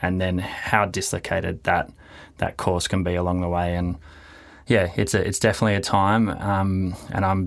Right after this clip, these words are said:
deeply hopeful that we can find a way to at least reinstate some safer spaces for dialogue around complexity and that we just don't scream at each other, 'cause that'd be a shitty ending to the human race.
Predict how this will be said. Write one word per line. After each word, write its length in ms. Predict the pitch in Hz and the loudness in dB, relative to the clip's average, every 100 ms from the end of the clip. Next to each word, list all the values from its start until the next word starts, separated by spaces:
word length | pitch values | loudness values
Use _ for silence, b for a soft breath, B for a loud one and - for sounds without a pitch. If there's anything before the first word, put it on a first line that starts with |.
| - | -2
deeply 320 | 95 95 98 | -4 -2 -2
hopeful 480 | 92 87 87 - 92 | 0 0 -2 -2 -2
that 100 | 85 | 0
we 100 | 90 | -2
can 160 | 87 90 | -2 -2
find 300 | - 90 90 | 0 0 0
a 60 | |
way 220 | 87 87 87 | 0 0 -2
to 320 | - 92 87 | 0 0 0
at 140 | 95 | -4
least 600 | 95 92 92 90 - - - - | -4 -2 -2 -4 -6 -8 -6 -2
reinstate 840 | 90 90 87 - 87 87 - 117 | 0 0 -2 -2 -2 -2 -4 -6
some 260 | - 95 90 | -4 -2 -2
safer 380 | - 90 - | 0 0 0
spaces 720 | 90 - 85 87 92 85 85 - | -4 -2 -2 0 -2 -2 -2 -6
for 460 | - 87 87 87 - _ B B B - | -4 -2 -2 -2 -6 _ B B B -2
dialogue 640 | 92 92 95 92 85 85 - - - | 2 4 2 2 -2 -6 -10 -12 -2
around 300 | 98 92 87 | 0 0 0
complexity 600 | 85 80 76 - 85 80 | -2 -4 -4 -4 -4 -2
and 140 | 85 | -2
that 80 | 85 | -2
we 80 | 85 | -2
just 140 | 87 | -4
don't 160 | 87 78 | -4 -4
scream 280 | - 87 85 | -2 -2 -2
at 80 | 85 | -4
each 160 | 82 | -4
other, 320 | 85 85 92 - | -2 -2 -4 -4
'cause 380 | 95 87 - - | -4 -2 -4 -4
that'd 200 | 92 85 | -4 -2
be 100 | 85 | -4
a 40 | |
shitty 280 | 85 - 87 | -2 -2 -2
ending 280 | 87 87 87 | -2 -2 -2
to 100 | 87 | -2
the 80 | 87 | -2
human 240 | 90 87 | -2 0
race. 340 | 90 87 - | 0 -2 -4